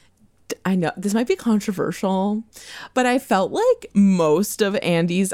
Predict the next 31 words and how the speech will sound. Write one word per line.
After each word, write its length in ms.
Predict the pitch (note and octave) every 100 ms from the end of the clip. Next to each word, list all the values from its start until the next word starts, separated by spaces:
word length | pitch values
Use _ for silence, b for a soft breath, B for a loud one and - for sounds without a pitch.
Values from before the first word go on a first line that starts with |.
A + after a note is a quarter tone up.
| -
outfits 520 | D3+ - B3+ A3+ -
were, 180 | C4 D4
like, 400 | D#4+ E4+ E4 -
kind 420 | - - E3 E3+
of 380 | G#3 G4+ D#4 -
bad 560 | - D#3 C#3 C#3 E3+ B3
because 280 | G#3+ G#3 F#3+
it 60 | F3+
was 120 | F#3
two 160 | -
thousand 440 | E3+ C#3 D3+ D#3 C#3+
six. 720 | - - - - - - - - -
Is 140 | G#3+ G#3+
that 240 | E3 E3
controversial? 1120 | A#3+ B3+ - C#4+ - F#3+ - C4 C#4+ E4 F4+ G4
Like, 360 | - A#3+ A3+ A3
the 160 | A#3 C#4+
fashionable 640 | C4 A3 A#3 A#3 G3 F3
outfits, 580 | D3+ E3 E3+ D#3+ F3+ - -
I 80 |
was 180 | G3 G#3
sort 220 | - G3+
of 160 | G#3 G#3
like, 300 | A3+ A3 - B B
"Why 160 | - A3+
is 80 | C4+
there 180 | E4 D#4
a 60 |
belt 380 | G#3 F3+ F3+ G#3
on 200 | F#3+ D3+
that?" 340 | G#2 G#2 -